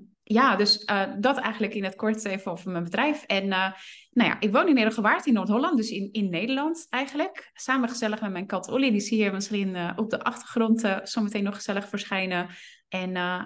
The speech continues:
ja, naast de biotensor gebruik ik dus astrologie ook, eh, omdat,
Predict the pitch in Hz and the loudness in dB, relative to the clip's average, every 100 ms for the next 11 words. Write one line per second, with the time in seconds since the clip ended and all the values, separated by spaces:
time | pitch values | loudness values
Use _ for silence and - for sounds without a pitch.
0 | - 190 196 240 190 185 226 226 - 196 | -8 -2 0 2 2 6 6 6 4 2
1 | 220 330 247 233 226 190 - - 196 202 | 2 4 4 4 4 0 0 -2 0 0
2 | 220 - 202 - - - 214 - 180 190 | -2 -6 -8 -10 -6 -4 -4 -2 -2 2
3 | 214 185 160 175 - 170 165 - - 208 | 2 4 2 0 -2 -2 0 -2 0 2
4 | 196 190 - | 2 0 -4